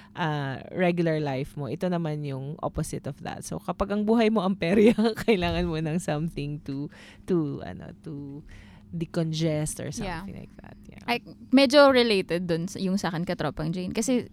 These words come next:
Speaker 2: sometimes really my headspace is a circus and you really have, uh, siguro, yung una ko naisip kanina na sinabi yung ano yung partial escape mo, um,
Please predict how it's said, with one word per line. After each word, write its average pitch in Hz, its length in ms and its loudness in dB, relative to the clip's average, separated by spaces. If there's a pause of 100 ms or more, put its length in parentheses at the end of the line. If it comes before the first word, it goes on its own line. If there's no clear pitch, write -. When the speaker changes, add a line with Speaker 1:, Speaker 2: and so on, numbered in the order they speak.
Speaker 2:
sometimes 302 460 4
really 311 200 4
my 254 200 8
headspace 247 560 6
is - 80 -4
a 208 80 -2
circus 214 580 0
and 175 380 -2 (640)
you 214 160 0
really 214 320 2
have, 180 480 0 (160)
uh, 202 320 4 (1000)
siguro, 311 460 0 (840)
yung 262 260 -2
una 294 180 4
ko 349 100 2
naisip 262 380 0
kanina 196 540 -4
na 214 100 -8
sinabi 196 480 -4
yung 190 80 -10
ano 190 160 -6
yung 185 180 -6
partial 175 380 -10
escape 170 460 -12
mo, 170 260 -10 (640)
um, 196 720 -4